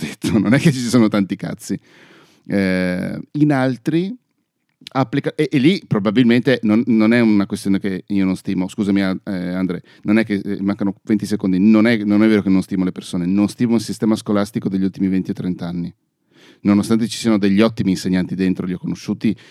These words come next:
e li ho avuti anche nella mia vita, ehm, l'impostazione è: s-, questa è la storia, questo è l'argomento, studia questo e basta.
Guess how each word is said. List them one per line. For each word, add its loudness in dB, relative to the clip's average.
e -6
li 2
ho 4
avuti 2
anche -6
nella -2
mia 0
vita, -2
ehm, -2
l'impostazione 2
è: -6
s-, -16
questa 2
è 4
la 2
storia, 2
questo -2
è 2
l'argomento, 4
studia -2
questo 0
e 0
basta. -8